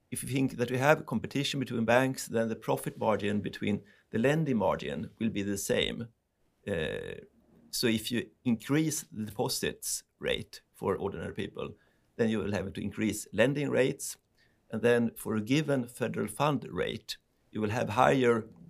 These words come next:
interest rates for both lenders and borrowers. And since the Fed, Fed is, um, required to, uh, set the interest rate that gives, uh, the right amount of, of inflation,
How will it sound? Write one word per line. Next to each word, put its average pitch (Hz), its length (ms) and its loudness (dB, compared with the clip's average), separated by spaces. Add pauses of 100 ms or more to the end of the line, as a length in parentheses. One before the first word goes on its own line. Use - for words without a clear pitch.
(120)
interest 107 460 -4
rates 98 240 0
for 101 100 -10
both 98 320 -2
lenders 131 380 -2
and - 120 -2
borrowers. 60 600 -2 (380)
And 113 200 0
since 113 300 -4
the 107 260 -2 (280)
Fed, - 480 -2
Fed 139 220 2
is, - 280 -6
um, 107 220 2 (400)
required 98 520 0
to, 98 360 -2 (480)
uh, - 60 -2 (360)
set - 220 -2
the 101 180 -6 (400)
interest - 360 -4
rate 101 260 0
that 101 260 -4 (240)
gives, - 380 -6 (640)
uh, 82 160 -2 (520)
the 98 60 -4
right 98 320 2 (560)
amount 104 300 2
of, 104 80 -6
of 101 180 -6
inflation, 131 640 2